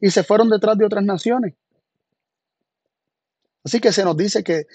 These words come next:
Dios en su ira los quitó de delante de su rostro. En otras palabras, les dio lo que querían. Ellos querían la ausencia de Dios. Ellos querían estar lejos de él porque ellos lo desecharon por completo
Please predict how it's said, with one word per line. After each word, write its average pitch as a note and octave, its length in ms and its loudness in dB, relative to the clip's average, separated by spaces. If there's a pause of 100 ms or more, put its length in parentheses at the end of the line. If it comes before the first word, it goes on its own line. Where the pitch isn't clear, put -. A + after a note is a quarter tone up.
(200)
Dios F#3 420 0
en F#3 180 0
su F3 220 -4
ira G#3+ 320 -2 (240)
los D#3 220 0
quitó E3 420 0
de G3 120 -2
delante D#3 400 -2
de F3 100 0
su G3+ 160 -4
rostro. E3+ 460 -6 (440)
En C#3+ 120 -4
otras C#3+ 240 -4
palabras, E3+ 420 4
les E3+ 160 0
dio D3 180 0
lo C#3+ 140 -2
que C#3+ 120 -4
querían. E3 480 -4 (260)
Ellos C#3 240 -4
querían F#3+ 520 0 (680)
la D3+ 100 4
ausencia G3 560 2
de D3+ 100 4
Dios. C3+ 200 -2
Ellos D3+ 180 -4
querían F3 300 -2
estar D3 340 -2
lejos F#3 460 2
de D#3+ 100 2
él D3 100 0
porque C#3+ 220 -4
ellos D#3 160 2
lo F3+ 140 4
desecharon F#3+ 720 2
por G#3 180 -4
completo F3+ 500 -2